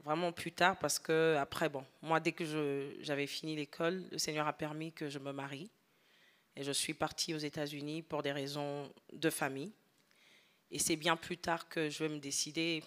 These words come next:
Bon, j'ai fait plusieurs formations, dont deux ch-, deux, trois choses différentes, mais après, j'entendais le Seigneur me dire tout le temps ou me montrer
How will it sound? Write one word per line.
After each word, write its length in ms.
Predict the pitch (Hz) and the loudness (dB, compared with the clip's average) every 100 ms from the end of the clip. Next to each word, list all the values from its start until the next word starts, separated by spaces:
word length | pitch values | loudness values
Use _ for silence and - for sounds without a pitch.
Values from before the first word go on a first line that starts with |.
| - | -8
Bon, 100 | 135 | -2
j'ai 100 | 170 | 0
fait 140 | 160 | 2
plusieurs 320 | 175 202 180 175 | 2 2 0 0
formations, 720 | 165 147 143 - 170 170 165 | -2 0 2 2 0 -2 0
dont 320 | 147 139 147 143 | -2 -2 -6 -2
deux 100 | 170 | -2
ch-, 180 | - 160 | -2 -6
deux, 220 | 160 175 | 2 2
trois 240 | 180 - 165 | 2 -4 -4
choses 280 | - 160 147 | -4 -4 -4
différentes, 520 | 143 147 151 170 175 - | -4 -4 -2 -4 -4 -6
mais 340 | 147 151 151 - - - - - | -4 -4 -6 -14 -20 -20 -20 -14
après, 640 | - 143 - 170 175 165 - - | -2 -2 2 6 6 6 0 -4
j'entendais 420 | 156 170 180 202 | 0 2 4 4
le 80 | 214 | 2
Seigneur 320 | 208 202 196 | 0 2 2
me 100 | 190 | 0
dire 220 | 165 170 - | 0 -2 -2
tout 140 | - | -8
le 60 | 196 | -4
temps 220 | - 196 | 2 2
ou 60 | |
me 140 | 180 170 | 2 2
montrer 680 | 170 160 - - 196 202 | 2 0 0 4 4 4